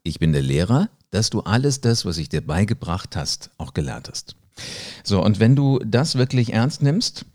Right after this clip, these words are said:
dann wirst du auf einmal merken, da kommen Worte aus dir raus, von deren Existenz wusstest du bisher noch gar nicht. Das macht's aber für den anderen nicht leichter, zeigt nur, dass du auf einer unglaublich hohen Ebene mit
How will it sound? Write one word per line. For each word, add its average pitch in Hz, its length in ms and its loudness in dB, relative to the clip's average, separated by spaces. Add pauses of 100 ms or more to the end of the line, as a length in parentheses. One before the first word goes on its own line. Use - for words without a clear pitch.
(140)
dann 90 180 0
wirst 120 200 0
du - 40 0
auf - 220 -6
einmal 127 400 6
merken, 117 500 2
da 92 120 0
kommen 98 460 0
Worte 127 400 2
aus 101 220 0
dir 95 220 2
raus, 82 400 2 (760)
von 92 180 -6
deren 90 220 -2
Existenz 113 500 0
wusstest 80 340 0
du 85 40 0
bisher 71 260 0
noch 65 140 -2
gar 58 180 -6
nicht. - 260 -14 (300)
Das 92 180 -4
macht's 107 280 2
aber 110 200 0
für 107 120 -2
den 98 160 -2
anderen 98 280 0
nicht 92 140 -2
leichter, 104 480 0
zeigt - 480 -4
nur, 127 260 4
dass 117 180 -4
du 135 100 -2
auf 120 160 -4
einer 107 300 -2
unglaublich 131 720 -2
hohen 135 380 2
Ebene 117 460 0 (360)
mit 123 320 0